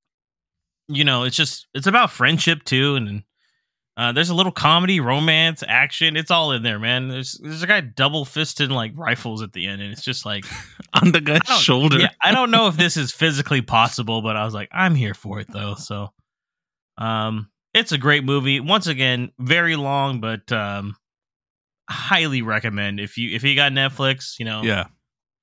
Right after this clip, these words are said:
Speaker 1: g-, give a watch. This movie is not one to disappoint, and I think most would find it,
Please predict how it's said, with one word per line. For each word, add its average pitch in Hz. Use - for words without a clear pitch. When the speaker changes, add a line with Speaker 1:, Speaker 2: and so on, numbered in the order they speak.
Speaker 1:
g-, -
give 185
a 123
watch. 101
This 139
movie 131
is 98
not 107
one 113
to 98
disappoint, 113
and 95
I 95
think -
most 131
would 107
find 110
it, -